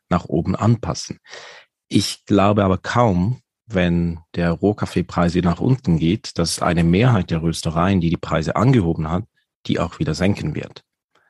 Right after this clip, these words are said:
Also <laughs> die Marge wird dann ziemlich schnell wieder hoch bleiben. Jetzt kann man das aber auch so sehen, dass es das vielleicht doch als Motivation gelten soll, eben ein, so ein alternatives Preismodell, ähm, zu gestalten. Was, was wären denn so alternative Preismodelle?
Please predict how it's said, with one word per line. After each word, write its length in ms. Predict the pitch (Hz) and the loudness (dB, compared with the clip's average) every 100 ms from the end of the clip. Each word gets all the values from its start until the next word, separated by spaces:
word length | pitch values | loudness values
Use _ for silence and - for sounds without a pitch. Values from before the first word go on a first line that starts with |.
| - | -4
Also 300 | 85 82 82 - - | -2 2 0 -2 -8
<laughs> 260 | _ _ - | _ _ 0
die 80 | 98 | 4
Marge 480 | 95 101 143 120 | 4 4 4 2
wird 220 | 95 87 - | 2 0 0
dann 240 | 82 80 | -2 -4
ziemlich 540 | - 131 139 117 - _ _ - | 0 2 4 2 -4 _ _ -12
schnell 420 | - 110 110 90 | 0 2 4 2
wieder 240 | 101 90 | 0 0
hoch 200 | 95 90 | -2 -4
bleiben. 500 | - 87 101 87 107 - - - - | -2 0 0 -2 -6 -8 -20 -20 -14
Jetzt 140 | - | -4
kann 100 | 120 | 0
man 80 | 135 | 2
das 120 | 120 | 2
aber 120 | 110 | 2
auch 80 | 95 | 2
so 200 | - 123 | 2 2
sehen, 340 | 117 95 113 | 2 0 0
dass 180 | 104 98 | -2 -4
es 300 | 90 - - _ - | -8 -10 -16 _ -2
das 220 | 95 95 | -2 0
vielleicht 300 | - 107 98 | 0 0 2
doch 140 | 95 98 | 0 0
als 120 | 92 | 0
Motivation 680 | 87 - 85 - 98 104 98 | 0 2 -2 0 2 2 2
gelten 360 | 85 87 87 | 0 -2 -2
soll, 280 | 85 87 87 - - _ | 0 2 0 -2 -20 _
eben 200 | 95 98 | -2 2
ein, 140 | 90 87 | 2 2
so 120 | 90 | 2
ein 120 | 87 | 0
alternatives 720 | - 92 101 90 - 85 82 | 2 -2 0 -4 -2 -6 -6
Preismodell, 840 | - - 82 92 - 87 87 85 82 _ _ - | -6 -4 0 0 0 0 2 2 -2 _ _ -8
ähm, 320 | 92 82 80 | -2 0 -2
zu 200 | - - | -4 -2
gestalten. 720 | 90 82 - 80 92 - 80 82 - _ | -2 -2 -2 0 -2 -2 -6 -8 -20 _
Was, 240 | 98 - - | -6 -4 -2
was 280 | 101 - | -4 -2
wären 220 | 95 120 160 | 0 4 4
denn 140 | 160 | 4
so 140 | 120 | 2
alternative 600 | - 95 - 92 90 85 | 0 -4 -2 -2 -2 -4
Preismodelle? 960 | 80 - 82 85 - 82 85 85 82 - | -4 -4 0 0 -2 -4 -4 -6 -8 -10